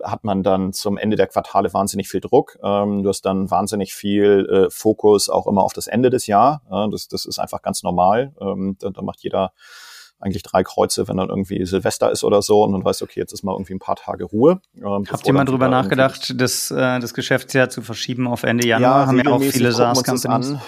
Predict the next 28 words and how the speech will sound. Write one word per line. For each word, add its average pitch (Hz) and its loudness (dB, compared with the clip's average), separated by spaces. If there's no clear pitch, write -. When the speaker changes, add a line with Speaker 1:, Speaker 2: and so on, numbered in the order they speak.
Speaker 1:
an, 113 -2
ähm, 110 -4
schauen 113 0
wir 113 -2
uns 110 -8
das 110 0
an, 107 0
ob 110 0
wir 107 2
es - -4
irgendwie - -4
einen 101 0
Monat 107 0
nach 98 -2
hinten 117 -4
verschieben 120 -4
da 120 0
dran. 104 2
Das 104 -2
kann - -2
auch 104 4
sein, 98 2
dass 98 2
wir - 0
es - -6
nochmal 95 -2
irgendwann 98 -4
machen. 104 -6